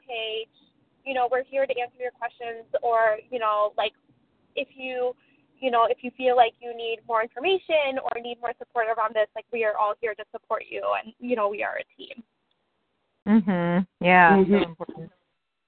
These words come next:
Speaker 3: Ashley, you bring up good points, and I think that maybe a strategy might be to, to use, um, explaining their, their right to the medical diagnostic while the child is still in E I, um, before
Speaker 1: Yeah.
Speaker 3: they turn three, as a way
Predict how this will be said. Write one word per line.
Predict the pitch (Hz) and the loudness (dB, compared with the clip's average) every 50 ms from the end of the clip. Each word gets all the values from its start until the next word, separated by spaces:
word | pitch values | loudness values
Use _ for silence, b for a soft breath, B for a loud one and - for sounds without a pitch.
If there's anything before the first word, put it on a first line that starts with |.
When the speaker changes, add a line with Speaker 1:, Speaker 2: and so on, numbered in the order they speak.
| _ _ - | _ _ 6
Speaker 3:
Ashley, | 196 208 240 240 269 247 | 8 8 8 6 2 0
you | 220 208 | 0 0
bring | 208 214 | -2 -4
up | 208 202 208 - | -4 -4 -4 -2
good | 196 190 - | -4 -4 -4
points, | - - 208 214 233 - 240 | -4 -6 -4 -4 -4 -6 -6
and | 220 | -4
I | 196 190 - | -4 -4 -4
think | - 208 190 208 - | -6 -8 -8 -4 -4
that | 196 156 | -2 -2
maybe | 175 180 202 208 233 220 | -2 -2 -2 0 -2 -2
a | 226 - | -2 -4
strategy | - 233 226 233 226 214 196 202 185 180 170 - - _ _ _ _ _ - | -4 -2 0 0 0 -2 -4 -6 -6 -6 -6 -8 -10 _ _ _ _ _ -14
might | 185 202 196 185 185 185 - - - 165 | -6 -4 -2 -2 -2 -2 -6 -10 -12 -12
be | 180 214 233 269 285 262 226 - - | -8 -6 -4 -4 -4 -4 -6 -6 -6
to, | 202 165 165 165 - _ _ _ _ _ _ _ _ _ _ _ _ _ | -4 -4 -4 -6 -10 _ _ _ _ _ _ _ _ _ _ _ _ _
to | 233 | -8
use, | 202 180 180 180 196 214 220 220 214 214 208 208 165 - - _ _ _ _ _ _ _ _ _ - | -8 -8 -8 -6 -4 -2 0 2 2 2 2 0 -4 -8 -18 _ _ _ _ _ _ _ _ _ -10
um, | 190 185 170 165 165 165 156 - 160 165 - - _ | -8 -6 -6 -6 -6 -6 -6 -6 -8 -8 -10 -8 _
explaining | - 208 - - _ - 214 196 190 190 196 190 190 185 - - 180 160 | -6 -6 -6 -6 _ 0 2 2 2 2 0 -2 -2 -4 -6 -8 -8 -2
their, | 165 165 151 156 - 170 | 0 2 2 2 2 2
their | 175 185 175 165 | 2 2 2 2
right | 160 170 160 160 170 170 - - | 0 0 0 0 -2 -4 -6 -10
to | 190 165 | -12 -12
the | 156 | -8
medical | 160 165 160 160 165 - 170 | -8 -6 -6 -6 -6 -6 -6
diagnostic | 175 156 151 165 - 165 156 156 160 _ - 165 - | -4 -4 -4 -4 -6 -10 -10 -10 -10 _ -12 -10 -8
while | 160 151 143 147 | -6 -4 -4 -4
the | 151 151 147 - - | -6 -8 -10 -10 -6
child | 156 151 147 151 | -4 -4 -4 -4
is | 151 151 _ _ _ | -6 -10 _ _ _
still | _ - 170 - 151 | _ -6 -4 -4 -4
in | 156 156 | -6 -6
E | - 147 151 151 | -6 -6 -6 -6
I, | 151 147 151 156 170 185 190 - - - | -6 -6 -6 -6 -6 -8 -8 -10 -12 -12
um, | - 170 160 151 | -12 -10 -8 -8
before | 147 156 - 240 | -10 2 6 6
Speaker 1:
Yeah. | 262 233 262 302 320 285 | 8 8 8 6 4 2
Speaker 3:
they | 175 | 0
turn | 151 156 - _ | -4 -6 -8 _
three, | - 170 175 185 190 196 196 190 - _ _ _ _ _ - | -6 -4 -2 -2 -2 -2 -4 -8 -10 _ _ _ _ _ 0
as | 202 196 190 | 0 2 2
a | 196 | 2
way | 190 180 190 190 190 190 190 185 190 196 | 2 2 2 2 4 4 2 0 -2 -4